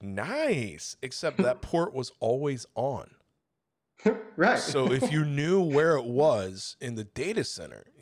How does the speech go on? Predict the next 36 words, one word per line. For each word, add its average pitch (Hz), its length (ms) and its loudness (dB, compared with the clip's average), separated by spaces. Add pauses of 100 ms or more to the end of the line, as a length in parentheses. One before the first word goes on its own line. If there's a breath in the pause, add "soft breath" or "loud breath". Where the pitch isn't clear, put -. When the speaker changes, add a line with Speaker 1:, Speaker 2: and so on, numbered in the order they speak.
(100)
Speaker 1:
you 104 120 -14
could - 160 -8 (200)
always 135 440 2
access - 500 -12
it. - 140 -20 (420)
So - 220 -4
then 131 240 -2 (300 soft breath)
how 135 280 0
do 151 80 0
we 156 120 0
figure 117 320 -2
out 104 180 0
where 101 180 -6
it 98 80 -8
is 98 160 -10
in 123 80 -10
the 139 60 -8
data - 260 -6
center? 69 360 -14
And 110 100 -12
I 165 120 -4
was 202 160 -6
just 175 140 -10
sitting 139 160 -10
there 120 140 -2
at 123 60 -6
my 113 100 -4
desk, 101 420 -8
and 95 280 -10
I 113 120 -10
had 113 180 -6
nothing 92 340 -12
to 87 60 -14
do 85 220 -14
at 82 100 -16
that, 78 160 -14